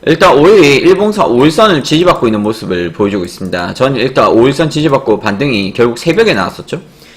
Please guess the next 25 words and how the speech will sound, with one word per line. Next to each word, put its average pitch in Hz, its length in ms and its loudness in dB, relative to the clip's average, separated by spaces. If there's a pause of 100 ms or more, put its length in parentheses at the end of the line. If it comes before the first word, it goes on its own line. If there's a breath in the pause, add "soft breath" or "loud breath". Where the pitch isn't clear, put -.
(160 loud breath)
새벽에 143 280 -2
나왔었는데 101 680 -4 (460 loud breath)
얘들 196 440 6
흐름을 196 340 2
봤을 151 280 0
때는 113 560 -2
사실 139 480 0
위로 202 300 2
지금 135 180 -2
많이 113 300 0
열려있는 117 520 2
상황이긴 107 440 -4
해요. 120 320 -2 (500 loud breath)
예, 139 120 2
많이 127 300 2
열려있다는 156 500 2
것은, 180 420 0 (320 loud breath)
어, 127 240 2
지금 127 160 -2
직전 226 360 -2
고점이 139 360 0
일월 208 240 4
삼 208 200 -2
일 151 120 -2
고점 95 480 -4